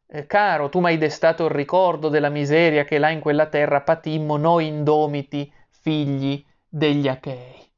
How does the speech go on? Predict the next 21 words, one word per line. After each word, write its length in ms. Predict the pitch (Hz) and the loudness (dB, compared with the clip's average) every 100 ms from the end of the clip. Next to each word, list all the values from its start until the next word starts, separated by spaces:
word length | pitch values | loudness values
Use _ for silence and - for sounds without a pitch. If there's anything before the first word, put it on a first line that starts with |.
| _ _ | _ _
Ecco, 580 | - 139 127 - 123 - | -10 -10 -10 -16 -16 -14
eh, 160 | 139 135 | -18 -16
a 80 | 139 | -10
questo 340 | 151 143 156 | -10 -4 -6
punto 640 | 147 143 143 139 135 135 _ _ _ _ | -4 -4 -4 -2 -2 -2 _ _ _ _
Nestore, 840 | 165 156 143 - - 143 139 139 _ _ _ | -4 -4 -4 -6 -2 0 0 -2 _ _ _
eh, 320 | 151 143 139 | -20 -16 -12
non 280 | 139 143 143 | -6 -4 -4
può 300 | 147 165 151 | 2 2 2
non, 360 | 143 139 143 139 | 0 -2 0 -2
eh, 480 | 135 135 - 127 | -4 -6 -10 -10
rammentare 1120 | 139 147 156 151 147 143 147 139 139 139 139 - _ _ | 0 0 0 -2 -2 0 2 2 2 0 -2 -8 _ _
con 280 | - 151 147 | -6 -2 2
dolore 540 | 156 156 135 139 143 | 2 4 4 4 2
le 120 | 131 | 0
vicende 840 | 131 139 - 135 139 139 135 131 139 | -2 -4 -2 -2 -2 -4 -2 -2 -2
della 240 | 139 135 | -2 -2
lunga 720 | 135 160 202 185 160 139 135 139 | 2 4 4 2 2 2 2 0
e 120 | 143 | -8
sofferta 720 | - 139 _ 156 156 143 135 | -6 -6 _ 2 2 0 -4
guerra 680 | 131 131 131 131 139 131 131 | -2 -2 -2 -2 -2 -4 -4